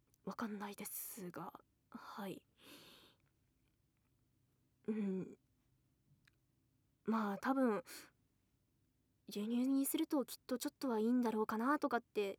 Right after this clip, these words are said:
思います。いや、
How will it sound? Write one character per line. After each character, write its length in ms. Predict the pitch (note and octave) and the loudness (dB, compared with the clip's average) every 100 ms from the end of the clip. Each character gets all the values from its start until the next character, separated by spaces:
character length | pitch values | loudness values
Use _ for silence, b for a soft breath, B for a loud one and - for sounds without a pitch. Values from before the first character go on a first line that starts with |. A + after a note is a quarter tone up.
| - | -6
思 180 | G3+ G3+ | -4 -2
い 80 | G3+ | -2
ま 320 | G#3 G3 G3 | -2 -4 -6
す。 160 | - | -6
い 60 | C#3 _ - B B B B B _ _ _ _ _ - | -8 _ -20 B B B B B _ _ _ _ _ -10
や、 180 | G3 | -10